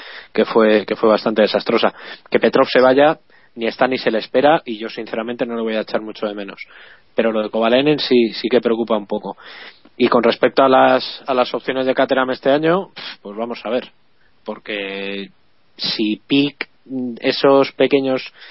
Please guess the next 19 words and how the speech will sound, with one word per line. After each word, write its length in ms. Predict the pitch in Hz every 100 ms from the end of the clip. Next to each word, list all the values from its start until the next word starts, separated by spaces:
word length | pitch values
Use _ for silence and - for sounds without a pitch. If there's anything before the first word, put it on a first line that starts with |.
| - - _ 123
destellos 800 | 123 - 147 135 131 117 - -
lejanos 560 | 120 117 143 139 117 -
que 100 | 117
se 160 | 113
le 460 | 107 107 104 98 101
vieron 360 | 117 120 123 123
el 80 | 123
año 440 | 120 120 120 120
pasado 400 | 120 - 123 120
con 140 | 120
Marussia 500 | 117 120 123 123 117 - - - - - -
los 160 | 120
puede 200 | - 120 117
potenciar 480 | 120 120 113 120
este 220 | 117 - 120
año, 200 | 123 127
puede 160 | 120
estar 240 | 110 110 107
bien. 220 | 123